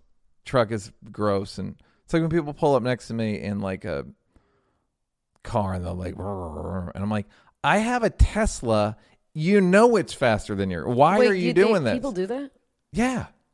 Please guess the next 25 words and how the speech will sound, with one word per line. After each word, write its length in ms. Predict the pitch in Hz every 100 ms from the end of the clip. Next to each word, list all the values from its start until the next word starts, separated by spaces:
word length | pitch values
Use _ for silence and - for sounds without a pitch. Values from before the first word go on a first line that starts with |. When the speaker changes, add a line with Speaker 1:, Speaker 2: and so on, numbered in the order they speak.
| _
Speaker 2:
That's 260 | 180 180 -
so 420 | - - 170 170
Speaker 1:
I 40 | 165
mean, 20 |
Speaker 2:
weird. 140 | 208
Speaker 1:
they 80 | 196
don't 200 | 233 226
do 120 | 208 175
it 140 | 127
a 140 | - 107
lot, 440 | 104 151 120 -
but 180 | 120 113
the, 120 | 113
you 180 | 127 135
can 160 | - 120
tell, 400 | 160 147 135 123 113
like, 240 | 113 104
when 380 | 95 110 104 95
you, 160 | 95 -
when 200 | 95 104
it 80 | 92
happened, 400 | 95 104 - 104
you 160 | 104
can, 840 | 98 104 95 85 87 87 90 80 78 _ - _ -
<laughs> 340 | 110 101 92